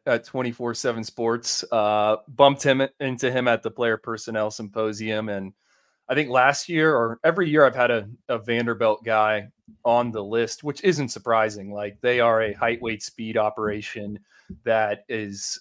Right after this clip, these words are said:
heavy in the analytics and the multi-sport. I mean, that's, that's the, the basis of what they wanna do. So it's not surprising that they have some guys on there. And last year we had Kamarian Pimpton,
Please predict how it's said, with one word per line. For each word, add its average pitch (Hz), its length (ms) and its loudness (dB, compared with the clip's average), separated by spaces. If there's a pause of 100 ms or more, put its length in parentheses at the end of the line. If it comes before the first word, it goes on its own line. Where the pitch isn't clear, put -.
(120)
heavy 117 560 2
in 117 220 -2
the 107 180 -6
analytics 107 920 -2
and 98 360 -6
the 101 60 -10
multi-sport. 101 880 -6
I 104 60 -8
mean, 98 180 -10
that's, - 480 -6 (640)
that's - 500 -2 (220)
the, 104 460 -2
the 113 140 -2
basis 113 600 -2
of 98 100 -8
what 110 200 2
they 110 140 0
wanna 104 280 0
do. 95 460 -4
So 98 380 0
it's - 160 -10
not 120 200 4
surprising 107 580 2
that 117 160 -4
they 107 120 0
have 104 220 0
some 101 180 -6
guys 98 360 -2
on 98 200 -2
there. 95 300 -4
And 90 200 -8 (640)
last 120 360 4
year 127 80 2
we 123 100 2
had 117 340 4 (300)
Kamarian 120 520 2
Pimpton, 131 640 -2